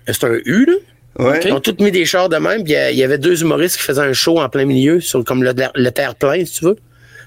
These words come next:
Speaker 1: Tout le monde
Speaker 3: Ok.
Speaker 1: était dans le char, il y avait à peu près une quarantaine de chars en U autour d'eux autres, un peu comme dans un cinéparc, mais en plein centre-ville.
Speaker 2: OK.
Speaker 1: Et hop.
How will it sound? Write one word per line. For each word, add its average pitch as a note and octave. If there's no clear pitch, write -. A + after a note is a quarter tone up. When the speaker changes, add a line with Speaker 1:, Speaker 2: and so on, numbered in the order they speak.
Speaker 1:
Tout D3+
le C#3+
monde E3+
Speaker 3:
Ok. D#3
Speaker 1:
était D3+
dans D3
le C#3+
char, E3
il E3
y -
avait C#3
à B2+
peu C3
près C3
une D3
quarantaine C#3
de C3
chars D3
en B2
U D#3
autour C#3
d'eux B2+
autres, D3+
un D#3+
peu C#4
comme A#3+
dans D#3
un C#3+
cinéparc, E3
mais F3
en C3+
plein F#3
centre-ville. D#3+
Speaker 2:
OK. A#2+
Speaker 1:
Et C#3+
hop. -